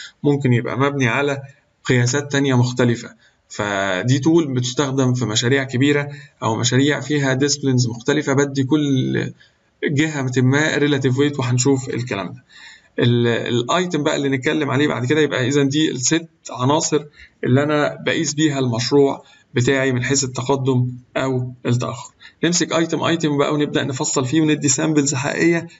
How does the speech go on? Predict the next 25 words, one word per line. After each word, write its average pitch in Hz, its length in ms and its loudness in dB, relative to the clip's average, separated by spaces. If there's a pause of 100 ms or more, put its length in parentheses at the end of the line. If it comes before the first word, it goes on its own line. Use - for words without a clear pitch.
(160)
من 151 100 2
ريبورتات 143 460 0
فعلًا 143 260 -2
موجودة 131 440 2
في 131 140 -4
مشاريع 127 480 0
متنفذة. 127 520 -4 (500)
أول 196 180 2
حاجة 175 240 -2
نتكلم 151 360 -2
عليها 165 360 2 (340)
الايرند 143 480 0
فاليو. 113 280 0 (1300)
خلينا 175 320 2
ن-، 156 320 -2
ن-، 139 120 -2
أنا 135 600 -2
نقول 165 280 4
إن 147 140 -2
إحنا 147 220 -2
مش 143 260 0
هنتكلم 143 460 -2
في 131 60 -2
المحاضرة 135 460 0
دي 151 260 -2